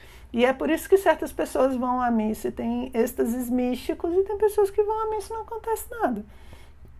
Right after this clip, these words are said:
né? Porque a pessoa precisa fazer essa conexão, ok?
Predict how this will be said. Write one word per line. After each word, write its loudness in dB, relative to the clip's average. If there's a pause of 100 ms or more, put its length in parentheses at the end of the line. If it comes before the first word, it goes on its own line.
(320)
né? -2
Porque -2
a 4
pessoa 4 (360)
precisa -2
fazer -2
essa -6
conexão, -2 (320)
ok? -2